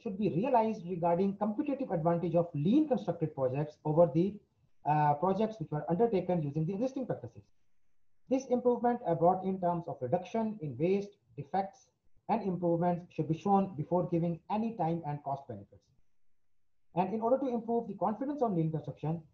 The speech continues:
it should be started as a trial and then measured for the improvements which should be shared among the employees. And the, uh, companies should,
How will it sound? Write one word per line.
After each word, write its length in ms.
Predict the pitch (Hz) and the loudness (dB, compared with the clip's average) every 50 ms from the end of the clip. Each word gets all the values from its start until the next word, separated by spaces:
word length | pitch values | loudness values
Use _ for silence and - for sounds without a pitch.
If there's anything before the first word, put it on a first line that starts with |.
| _ _ _ _ _ | _ _ _ _ _
it 160 | 247 254 - | 0 0 2
should 180 | - 302 247 254 | 0 -2 0 0
be 60 | 240 | -2
started 320 | - 190 196 202 220 - | 0 0 0 0 0 0
as 160 | - 180 170 | -2 -2 -2
a 100 | 220 - | -2 -6
trial 420 | - - 233 247 208 - 107 - - _ _ _ _ _ _ _ _ _ | 2 6 6 8 8 6 4 0 -6 _ _ _ _ _ _ _ _ _
and 160 | 165 170 175 | -4 0 2
then 160 | 233 247 240 | 2 2 2
measured 320 | 202 196 196 202 220 220 - | 2 0 0 0 -2 -2 -2
for 140 | 185 180 165 | -2 -2 -2
the 120 | 180 - | -2 -2
improvements 520 | 165 156 - 151 147 143 165 170 170 165 - _ _ | -4 -4 -2 -4 -2 0 0 0 0 -2 -4 _ _
which 220 | 135 160 165 - | -6 -6 -6 -6
should 140 | - 247 185 | -8 -6 -6
be 80 | 208 185 | -4 -6
shared 340 | - - 175 175 175 170 - 139 | -6 -2 2 2 2 2 0 -4
among 240 | 143 135 131 131 | -6 -6 -6 -4
the 180 | 127 185 233 220 - _ _ _ _ _ _ - - | -4 -4 -6 -6 -8 _ _ _ _ _ _ -12 -10
employees. 420 | 143 - - 127 - - - - _ _ _ _ _ _ _ - - - - - - - - - - - - - - - | -10 -6 -6 -6 -6 -6 -10 -16 _ _ _ _ _ _ _ -20 -20 -20 -20 -20 -20 -20 -20 -20 -20 -20 -20 -20 -4 0
And 160 | 165 180 180 | 0 2 2
the, 140 | 180 202 - | 2 2 2
uh, 100 | - - - | 4 2 2
companies 380 | 233 214 214 220 233 220 - | 2 -2 -2 -4 -6 -6 -4
should, 160 | - 294 311 | -2 -2 -2